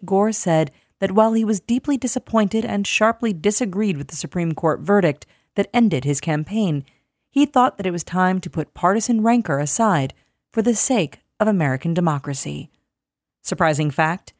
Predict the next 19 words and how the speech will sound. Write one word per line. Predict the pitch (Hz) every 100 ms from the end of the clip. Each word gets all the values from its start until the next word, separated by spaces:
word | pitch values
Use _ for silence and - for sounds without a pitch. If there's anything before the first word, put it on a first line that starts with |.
| _ _ _ -
in | 226
two | 254
thousand | 277 262 220 208
seven, | 214 185 143 131
Gore | 131 160 160
won | 147 147
the | 151
Nobel | 147 151 147 143
Peace | - 247 240
Prize | - 151 135 139
for | 147
his | 147
work | 143 170 -
to | 170
increase | - 220 - 254 -
understanding | 247 220 220 - 262 175 120 131 _ _ _ _ 220
of | -
climate | 202 165 135
change. | - 135 120 127 -